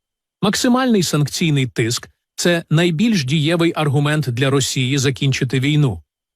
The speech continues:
Вони відчувають наслідки санкцій, і це не тільки на рівні російського федерального бюджету, але й у житті російських регіонів,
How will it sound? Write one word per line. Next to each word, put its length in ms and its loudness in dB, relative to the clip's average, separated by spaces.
Вони 220 2
відчувають 720 -2
наслідки 640 0
санкцій, 680 -4
і 100 0
це 280 0
не 200 0
тільки 460 0
на 160 0
рівні 320 0
російського 680 0
федерального 600 0
бюджету, 600 -2
але 280 2
й 140 -4
у 120 2
житті 640 0
російських 680 -2
регіонів, 640 0